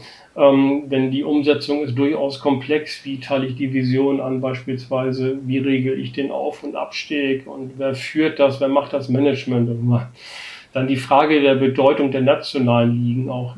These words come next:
da gibt es Experten, die sagen, wenn so ein Modell kommen wür-, würde, dann, äh, hätten die nationalen Ligen keine Bedeutung mehr. Es gibt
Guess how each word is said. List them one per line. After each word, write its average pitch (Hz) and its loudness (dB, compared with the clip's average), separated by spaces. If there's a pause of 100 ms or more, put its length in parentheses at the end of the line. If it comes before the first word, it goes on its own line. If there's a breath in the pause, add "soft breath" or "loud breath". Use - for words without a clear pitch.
da 123 -2
gibt 131 -6
es 127 -4
Experten, 131 0
die 123 2
sagen, 127 2
wenn 123 4
so 123 0
ein 131 -2
Modell 123 2
kommen 139 0
wür-, 143 0
würde, 135 0 (500 loud breath)
dann, 127 0
äh, 123 -2
hätten 123 2
die 120 2
nationalen 123 -2
Ligen 123 2
keine 135 0
Bedeutung 135 -2
mehr. 139 0
Es - -12
gibt 123 -6